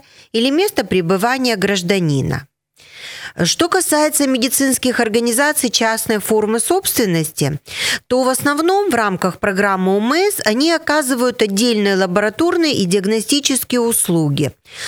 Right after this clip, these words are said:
услуги гемодиализа, консультации врачей-специалистов. Медицинские услуги частные медицинские организации предоставляют по направлению лечащего врача,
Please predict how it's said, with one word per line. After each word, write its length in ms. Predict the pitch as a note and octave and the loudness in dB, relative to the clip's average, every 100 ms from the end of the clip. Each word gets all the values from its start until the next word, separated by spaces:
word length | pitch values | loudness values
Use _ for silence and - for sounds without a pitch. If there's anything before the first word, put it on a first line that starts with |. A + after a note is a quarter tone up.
| - | -6
услуги 460 | A3 - F4 D4+ B3+ | -2 0 0 0 0
гемодиализа, 1120 | F#3 A3 G#3 F3+ C4 E4 E4 D4+ A#3 B3 B3 _ _ | 0 0 0 0 0 2 0 0 0 -2 -6 _ _
консультации 760 | G#3 F#3 A3+ - D#4+ E4 A#3 | -4 -2 -2 0 0 0 0
врачей-специалистов. 1400 | F3+ F#3 E3+ B3+ B3+ - A3 - G#3+ G3+ D#3+ D3 - A#2 - _ _ - - - - | 2 0 0 0 -2 -4 -2 0 2 2 0 -2 -4 -8 -8 _ _ -10 -6 -6 -4
Медицинские 720 | G3 A3+ D4 E4+ E4 - D#4 | -2 0 0 0 0 0 0
услуги 480 | D#4+ - F4+ G4 C4+ | 0 2 2 2 0
частные 520 | G3 B3 A#3 - A3 | 0 0 0 0 0
медицинские 720 | G#3+ G#3 G#3 - A3 F#3+ G#3+ | 0 0 -2 0 0 -2 -2
организации 720 | G#3 A3+ A#3 B3 D#4+ F4 - A#3+ | 0 0 0 0 0 0 0 -2
предоставляют 880 | - F#3 G#3+ - A#3 C4+ C4+ C4 - | 0 0 0 0 0 0 0 -4 -4
по 140 | B3+ | -2
направлению 760 | A#3+ - A3 G#3+ A3 G3 G3+ | 0 0 0 2 0 2 0
лечащего 600 | G3 G3+ F3+ F3 - F3 E3 | 0 0 0 0 0 0 0
врача, 640 | E3 D#3+ - D#3 D3+ | 0 -2 -2 0 -2